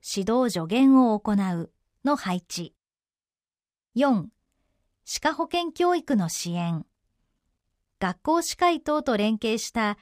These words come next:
歯科保健教育の推進。五、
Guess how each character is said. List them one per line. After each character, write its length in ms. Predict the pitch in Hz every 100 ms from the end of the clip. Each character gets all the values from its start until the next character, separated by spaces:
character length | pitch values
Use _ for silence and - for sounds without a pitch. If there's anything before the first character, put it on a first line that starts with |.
| _ -
歯 160 | -
科 140 | 269 294
保 140 | 320
健 260 | 349 339 311
教 220 | 349 349
育 220 | 311 269
の 140 | 185
推 240 | 165 - 170
進。 400 | - 180 170 - _ _ _ _ _ _ _ _ _ _ _ _ _ _
五、 320 | 185 240 254